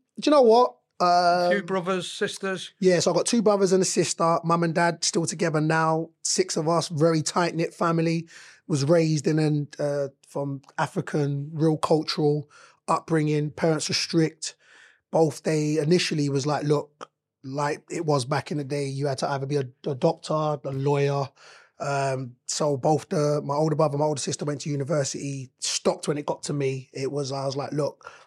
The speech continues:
Speaker 1: I'm gonna play football. That's what I wanna do." And they knew I was stubborn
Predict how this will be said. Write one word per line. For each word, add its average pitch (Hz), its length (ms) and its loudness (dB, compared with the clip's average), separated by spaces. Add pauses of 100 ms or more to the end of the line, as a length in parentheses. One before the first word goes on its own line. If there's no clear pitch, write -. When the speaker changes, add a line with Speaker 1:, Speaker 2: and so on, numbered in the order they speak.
(200)
Speaker 1:
I'm 143 140 -2
gonna 147 180 4
play 151 200 -2
football. 147 380 0
That's - 220 -2
what 147 100 -2
I 143 40 -4
wanna 143 240 0
do." 143 260 0
And 135 80 -2
they 135 80 -2
knew 143 380 2 (440)
I - 40 -2
was 151 160 2
stubborn 156 500 2